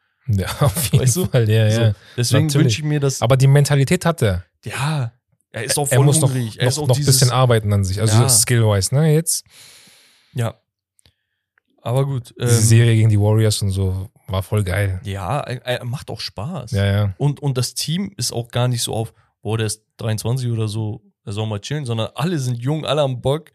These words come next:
Speaker 1: Die sehen ihn auch alle als Leader an. Also
Speaker 2: Ja,
Speaker 1: das ist
Speaker 2: aber auch keine Frage. Die, also die Memphis Grizzlies hatten noch nie einen talentierteren Spieler
Speaker 1: Nein,
Speaker 2: als Ja Morant
Speaker 1: noch
Speaker 2: in den
Speaker 1: nie.
Speaker 2: Reihen.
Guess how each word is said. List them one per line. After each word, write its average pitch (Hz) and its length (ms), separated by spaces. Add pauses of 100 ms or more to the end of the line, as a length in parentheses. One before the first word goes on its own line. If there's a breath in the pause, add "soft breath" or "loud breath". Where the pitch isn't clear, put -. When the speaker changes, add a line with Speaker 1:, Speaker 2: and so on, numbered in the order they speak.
(160)
Speaker 1:
Die 117 140
sehen 123 180
ihn 147 120
auch 123 180
alle 135 200
als 113 140
Leader 113 260
an. 104 240
Also 98 180
Speaker 2:
Ja, 98 60
Speaker 1:
das 98 120
ist - 320
Speaker 2:
aber 107 120
auch 110 140
keine 117 240
Frage. 110 280
Die, 107 180
also 123 200 (380 loud breath)
die 120 80
Memphis 123 540
Grizzlies 131 440
hatten 123 340
noch 113 300
nie 143 440
einen 127 280
talentierteren 120 800
Spieler 98 340
Speaker 1:
Nein, 87 80
Speaker 2:
als 87 200
Ja 107 140
Morant 101 260
Speaker 1:
noch 92 80
Speaker 2:
in 92 60
den 95 120
Speaker 1:
nie. 98 40
Speaker 2:
Reihen. 101 220